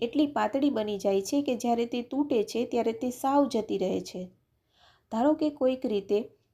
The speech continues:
કાં તો જીવનના અનુભવથી કે બુદ્ધિમત્તાથી કે જ્ઞાનથી કે કોઈ પણ રીતે,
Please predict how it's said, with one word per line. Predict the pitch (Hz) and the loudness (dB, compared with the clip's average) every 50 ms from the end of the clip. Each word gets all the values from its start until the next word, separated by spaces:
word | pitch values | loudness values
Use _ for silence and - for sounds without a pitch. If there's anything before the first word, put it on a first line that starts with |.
| _ _ - | _ _ -4
કાં | 247 247 | -4 0
તો | - 285 269 | 0 0 0
જીવનના | 226 - 240 240 240 254 254 254 262 | 0 0 0 0 2 0 0 0 0
અનુભવથી | 262 - 247 247 269 277 233 226 208 196 196 - - 254 262 269 | 0 0 2 2 2 2 4 4 2 2 2 0 -4 -6 -6 -4
કે | - - 254 | -4 -2 -2
બુદ્ધિમત્તાથી | 233 208 233 220 214 254 269 262 226 214 202 - - 202 190 185 - 254 262 | 0 0 -2 0 2 4 4 4 2 0 -4 -2 -2 -2 -2 -2 -2 -4 -4
કે | 262 - 262 233 | -4 -4 -6 -6
જ્ઞાનથી | 220 214 220 226 233 247 247 247 233 - - 220 226 | -6 -4 -2 0 0 0 0 -2 -6 -8 -8 -8 -6
કે | 226 - 262 262 | -4 -4 -4 -4
કોઈ | 262 - 277 294 285 | 0 2 2 4 4
પણ | 285 240 214 196 | 2 0 0 2
રીતે, | 185 190 196 190 - 220 240 | 2 0 0 0 -2 -4 -4